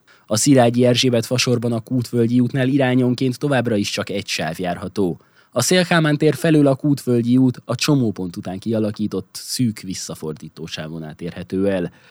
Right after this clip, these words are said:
Buszsávot jelöltek ki a Hűvösvölgyi úton és a Szilágyi Erzsébet fasorban is egy szakaszon. A Kútvölgyi úton is sávlezárásra,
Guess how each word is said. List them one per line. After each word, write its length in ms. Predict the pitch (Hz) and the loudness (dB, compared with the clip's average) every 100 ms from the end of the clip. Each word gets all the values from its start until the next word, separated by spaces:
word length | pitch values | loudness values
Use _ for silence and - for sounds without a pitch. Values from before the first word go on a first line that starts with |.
| - | -2
Buszsávot 540 | 160 - 165 143 139 | 0 4 4 4 2
jelöltek 440 | 151 147 127 131 | 4 4 2 0
ki 140 | 127 139 | 0 2
a 80 | 117 | 2
Hűvösvölgyi 720 | 143 135 127 131 123 123 139 | 2 2 0 0 0 0 2
úton 360 | 156 135 139 | 0 0 0
és 160 | 127 113 | 0 -2
a 60 | 107 | -4
Szilágyi 640 | - 131 107 92 90 92 | -2 0 0 -2 -6 -8
Erzsébet 580 | 87 101 90 85 90 85 | -8 -8 -8 -8 -8 -10
fasorban 600 | - 98 - 98 92 90 | -10 -8 -4 -4 -4 -6
is 160 | 85 | -6
egy 160 | - 80 | -10 -10
szakaszon. 720 | - 95 101 90 - 92 80 - _ _ | -8 -6 -6 -8 -4 -6 -6 -12 _ _
A 120 | - | -10
Kútvölgyi 480 | 107 123 117 113 104 | -2 0 2 2 2
úton 240 | 98 95 92 | -2 -4 -4
is 120 | 87 | -2
sávlezárásra, 880 | 120 113 107 95 92 85 - 95 | -2 -2 -4 -4 -4 -6 -8 -8